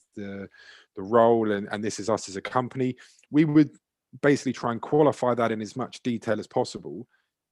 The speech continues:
you know, potentially what we call kind of expanding the role. So, you know, if, if someone said to me, "Oh, you know, Connor, we're paying forty thousand pound for a, a, a senior engineer," you know, "Okay, well, would you consider someone at, you know, forty-five thousand pound as long as they could do X, Y, and Z?" And, and, and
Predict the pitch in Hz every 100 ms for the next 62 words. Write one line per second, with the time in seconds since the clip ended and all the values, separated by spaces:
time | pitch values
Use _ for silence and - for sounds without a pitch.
0 | - 104 95 - - - 123 - 110 107
1 | 113 117 - 110 101 107 104 98 - 123
2 | 120 113 110 117 120 - 113 101 - _
3 | _ _ 92 92 92 - 104 - 110 -
4 | - 107 101 101 - 76 60 _ 90 92
5 | 85 - 107 101 95 - 104 - 110 104
6 | 101 - 104 - 101 - 104 95 - 92
7 | 95 90 - 95 92 _ 101 - 110 104
8 | 101 98 113 120 - _ _ _ - 98
9 | 104 110 98 104 98 101 - 92 - 104
10 | - 98 98 95 98 - _ _ _ _
11 | _ 90 - - 92 - 165 156 113 90
12 | 92 101 92 92 107 104 95 98 90 104
13 | 101 - - 107 107 131 110 120 107 110
14 | 123 123